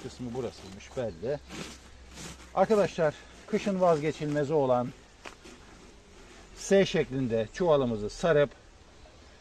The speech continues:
boşluğu, eğer buradaki boşluğu elinizde varsa, bulabiliyorsanız pamuklu bir bezin,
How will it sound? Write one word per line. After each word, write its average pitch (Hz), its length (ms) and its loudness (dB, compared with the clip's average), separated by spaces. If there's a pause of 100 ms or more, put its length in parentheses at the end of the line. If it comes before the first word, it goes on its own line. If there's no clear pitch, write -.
(220)
boşluğu, 180 760 8
eğer 180 360 8 (180)
buradaki 196 500 2
boşluğu 131 580 0 (760)
elinizde 233 500 6
varsa, 127 580 4
bulabiliyorsanız 180 1000 4 (2500)
pamuklu 226 400 2
bir 196 160 2
bezin, 151 340 2